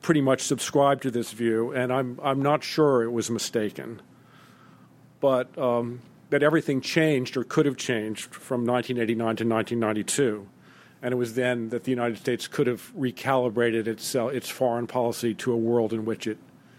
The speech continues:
didn't face a superpower competitor. Um,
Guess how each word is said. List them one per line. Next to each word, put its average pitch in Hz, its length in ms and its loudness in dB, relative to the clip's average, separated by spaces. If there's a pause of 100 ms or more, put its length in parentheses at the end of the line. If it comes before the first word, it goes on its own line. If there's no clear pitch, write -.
(300)
didn't 123 240 -4
face - 460 0
a 113 140 0
superpower 117 760 -2
competitor. 110 540 -4 (1040)
Um, 131 420 -2